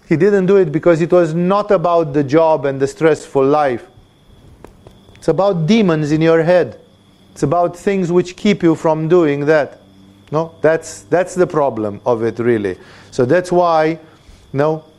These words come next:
it's, this covenant with God involves only us giving a signal. Krishna is telling to Arjuna,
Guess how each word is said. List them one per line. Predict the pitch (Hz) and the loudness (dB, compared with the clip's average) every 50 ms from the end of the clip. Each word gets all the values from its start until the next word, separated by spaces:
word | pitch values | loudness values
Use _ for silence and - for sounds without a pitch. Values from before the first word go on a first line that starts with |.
| _ _ _ - | _ _ _ -2
it's, | 139 139 135 - - - - - - - - - - - - - - - - - - - - - - - - - - - - - - - - - - - - - - - - - - - - - - - - - - - - - - - - - - - _ _ _ _ _ _ _ _ | 0 0 0 -4 -8 -12 -12 -14 -16 -18 -20 -20 -20 -20 -20 -20 -20 -20 -20 -20 -20 -20 -20 -20 -20 -20 -20 -20 -20 -20 -20 -20 -20 -20 -20 -20 -20 -20 -20 -20 -20 -20 -20 -20 -20 -20 -20 -20 -20 -20 -20 -20 -20 -20 -20 -20 -20 -20 -20 -20 -20 -20 _ _ _ _ _ _ _ _
this | 131 139 147 - - | 0 0 0 0 -2
covenant | - - 190 202 208 175 190 185 170 160 151 147 143 | -4 -4 -2 -2 -2 -2 -2 -2 0 0 -2 -2 0
with | 151 156 156 139 135 | 2 2 2 2 0
God | 147 175 190 185 175 180 190 180 208 202 - - _ _ _ _ - | 0 2 2 4 4 2 0 0 -4 -10 -12 -18 _ _ _ _ -4
involves | 175 175 175 160 185 196 196 196 185 160 185 | -2 -2 0 2 2 2 2 0 -2 -2 -2
only | - 180 190 196 190 185 202 | -2 0 0 0 0 0 0
us | 208 180 180 185 180 - | 2 0 0 0 -2 -6
giving | 170 160 190 196 170 180 190 185 180 180 | -6 -4 -4 -2 -2 -2 -2 0 2 2
a | 180 175 175 | 2 2 0
signal. | - - - 196 190 175 156 165 143 135 123 110 98 - - _ _ _ _ _ _ _ - | -2 -4 -2 -2 -2 0 -2 -2 0 0 0 0 -2 -6 -12 _ _ _ _ _ _ _ -8
Krishna | - - 208 214 180 - 208 196 190 190 196 - | -4 -2 -2 -2 -2 -4 -2 -2 0 0 0 0
is | 190 175 - - | -2 -4 -4 -2
telling | - 202 202 196 190 180 175 160 | 0 0 0 2 0 -2 0 -2
to | 190 - | -2 0
Arjuna, | - 185 196 196 180 160 151 175 175 175 175 175 170 | 0 0 0 0 -2 -2 -2 -2 0 0 0 -2 -2